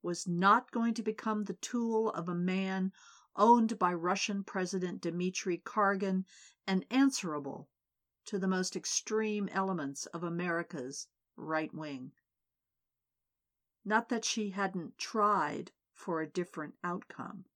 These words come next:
Thanks to a retired spy, she had damning intelligence on the new U S president, and she'd leaked it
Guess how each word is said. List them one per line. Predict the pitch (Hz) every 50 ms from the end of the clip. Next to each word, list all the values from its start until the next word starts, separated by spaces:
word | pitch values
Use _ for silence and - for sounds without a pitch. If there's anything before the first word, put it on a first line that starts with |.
| _ _ _ _ _ _ _ _ _ _ _ _ _ _ _ _
Thanks | - 262 302 311 - -
to | - 339
a | 320 277
retired | 240 220 220 208 214 - 202 180 180 190 196 202 -
spy, | - - - 185 175 156 139 - - - -
she | 190 - - - 214 214
had | 190 214 214 190 180 -
damning | 196 190 196 214 214 214 214 208 208
intelligence | 202 196 190 - 214 220 214 196 175 - 135 143 - - - 156
on | 156 151
the | 151 151
new | 165 170 170 165 165
U | 160 151 165 170 160 151
S | 147 151 -
president, | - - 165 151 147 - 147 139 156 180 -
and | - 165 180 185 185
she'd | - - 220 220 220 202 220
leaked | 220 269 302 302 _ - -
it | - -